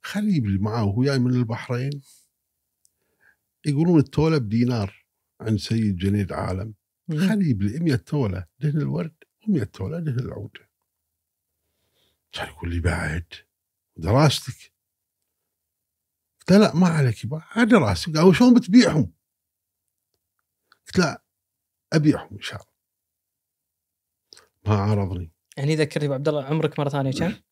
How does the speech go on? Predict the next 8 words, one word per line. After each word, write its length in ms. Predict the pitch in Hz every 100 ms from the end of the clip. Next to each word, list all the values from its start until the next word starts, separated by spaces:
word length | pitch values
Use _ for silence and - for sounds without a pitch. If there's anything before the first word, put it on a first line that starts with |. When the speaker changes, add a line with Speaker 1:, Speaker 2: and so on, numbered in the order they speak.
| _ _ _ _ _ _ -
Speaker 1:
يمكن 480 | 107 107 - 123 120 - _ _ _ _ _
ثلاثة 460 | - 104 95 - 95
عشر 340 | 95 - -
سنة، 400 | 92 90 101 107 _ _ _ _ _ _ _ _ _ _ _ -
ما 180 | 110
طبت 360 | 107 85 - -
هالعمر 440 | - - - - -
هذا. 340 | - - _